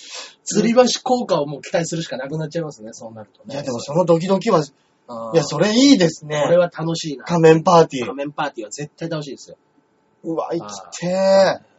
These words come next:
Speaker 1: ー。でもね、あの、そうだ、僕ね、占いね、変なやつもね、当たってるんですよ。うちのが
Speaker 2: あー、はい。
Speaker 1: 好きで、
Speaker 2: はい。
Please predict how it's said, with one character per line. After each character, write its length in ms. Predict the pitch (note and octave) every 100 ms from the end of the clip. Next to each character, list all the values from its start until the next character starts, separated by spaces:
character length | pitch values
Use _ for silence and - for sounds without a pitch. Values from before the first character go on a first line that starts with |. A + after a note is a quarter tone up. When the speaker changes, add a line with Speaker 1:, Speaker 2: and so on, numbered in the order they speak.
| _ _ _ _ _ _
Speaker 1:
ー。 20 |
で 80 | D3
も 140 | A#2+
ね、 160 | A2 F#2+ _ _ _ -
あ 200 | A#2 A2
の、 120 | G#2
そ 200 | - D#3+
う 20 |
だ、 80 | -
僕 160 | - C#3
ね、 80 | B2+
占 240 | D3+ G#3+ F4+ G4
い 40 |
ね、 100 | E4+
変 240 | - - A#4
な 100 | D3+
や 80 | C3+
つ 120 | G2+
も 80 | G#2
ね、 220 | G#2 G2 _ _ _
当 80 | -
た 80 | F3+
っ 60 | E3
て 80 |
る 80 | E3+
ん 20 |
で 40 | A#2
す 100 | -
よ。 60 | - _ _ _ _ _ _ -
う 100 | A3
ち 120 | -
の 80 | G3
が 480 | A3+ B3 B3+ B3+ G3
Speaker 2:
あ 40 | A#2
ー、 140 | -
は 120 | D4
い。 20 |
Speaker 1:
好 60 | D#3+
き 100 | A#3
で、 260 | D#3 C3 -
Speaker 2:
は 160 | E3+
い。 40 | D3